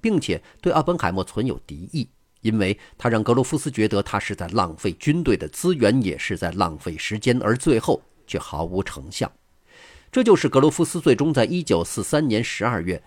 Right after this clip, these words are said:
命令奥本海默说出联系人是希瓦利埃的原因。与此同时，格罗夫斯认为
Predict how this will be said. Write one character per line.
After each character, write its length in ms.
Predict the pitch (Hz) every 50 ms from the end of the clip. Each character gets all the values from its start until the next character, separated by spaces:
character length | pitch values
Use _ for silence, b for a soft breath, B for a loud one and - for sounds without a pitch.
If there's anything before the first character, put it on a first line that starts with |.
| -
命 180 | - 135 117 101
令 140 | 101 98 - -
奥 100 | 117 107
本 160 | - 110 123
海 240 | 123 - - - -
默 200 | 95 113 101 - -
说 240 | - - 165 156 151
出 180 | - - 170
联 240 | 151 110 90 143 180
系 140 | - - 123
人 240 | 92 85 90 117 -
是 220 | - - - 127
希 180 | - - - 151
瓦 140 | 127 80 82
利 140 | 90 95 90
埃 200 | - 131 170 190
的 120 | - 90
原 220 | - - 82 85 90
因。 140 | 101 107 117 - _ _ _ _ _ _ _ _ _ _ _ _ _ _ _ _ _
与 160 | 104 123 170
此 140 | 170 - -
同 280 | - - - 90 143 151
时， 320 | - - 82 80 78 - _ _ _ _
格 100 | - 143
罗 100 | 160 190
夫 160 | 190 - - 202
斯 140 | - 220
认 160 | 175 135 98 87
为 200 | 87 92 104